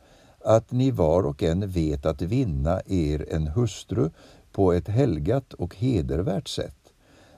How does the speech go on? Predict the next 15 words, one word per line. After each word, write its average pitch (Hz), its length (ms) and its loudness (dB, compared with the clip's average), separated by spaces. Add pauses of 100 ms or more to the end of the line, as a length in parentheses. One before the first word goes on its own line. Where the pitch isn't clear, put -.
(140)
Det 76 160 0
får 123 180 0
inte 147 240 2
ske 76 280 0
i 85 60 0
lidelser 87 840 -2
och 98 120 -2
begär 104 640 0
som 104 260 -2
bland 90 220 0
hedningarna 90 760 -2 (360)
som 143 240 0
inte 107 260 0
känner 92 400 0
Gud, 101 520 -2